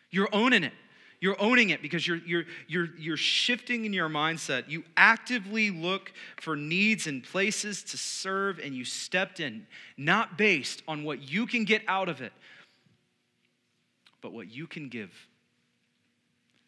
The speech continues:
If you're in this stage, uh, listen, we become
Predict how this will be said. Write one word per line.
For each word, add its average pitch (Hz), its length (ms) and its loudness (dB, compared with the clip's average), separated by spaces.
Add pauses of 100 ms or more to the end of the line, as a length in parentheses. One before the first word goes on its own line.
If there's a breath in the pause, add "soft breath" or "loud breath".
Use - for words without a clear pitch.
(1500 soft breath)
If - 100 -18
you're 135 140 -2
in 165 160 0
this 151 140 -2
stage, 139 760 -2
uh, 127 200 -8
listen, 131 340 -2
we 156 120 -6
become 147 420 -8